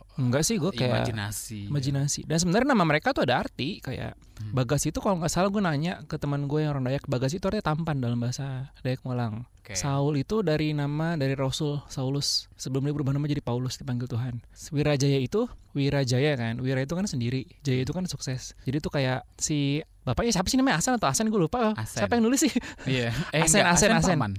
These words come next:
Speaker 1: Asen, pamannya Asen.
Speaker 2: Iya.
Speaker 1: Jadi si Asen itu pengen si Saul ini bisa berdiri sendiri, bisa sukses dengan sendirinya.
Speaker 2: Mm-mm.
Speaker 1: Kalau Mei nggak ada kayaknya.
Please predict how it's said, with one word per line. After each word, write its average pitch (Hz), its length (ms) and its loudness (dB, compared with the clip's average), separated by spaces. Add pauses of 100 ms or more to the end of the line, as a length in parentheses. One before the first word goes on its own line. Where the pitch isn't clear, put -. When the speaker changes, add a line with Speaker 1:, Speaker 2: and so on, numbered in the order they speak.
Speaker 1:
Asen, - 300 2
pamannya 147 320 2
Asen. 127 260 0
Speaker 2:
Iya. 101 280 -6
Speaker 1:
Jadi 175 180 2
si 226 80 2
Asen 180 200 4
itu 196 140 2
pengen 190 300 2
si 185 180 2 (360)
Saul 156 300 2
ini 214 120 2
bisa 196 180 2
berdiri 135 300 0
sendiri, 147 420 -2
bisa - 180 -8
sukses 135 220 -4
dengan 135 220 -4
sendirinya. 131 600 -4
Speaker 2:
Mm-mm. 104 440 -10
Speaker 1:
Kalau 117 200 -2
Mei 143 160 0
nggak 147 140 -2
ada 147 80 -4
kayaknya. 117 220 2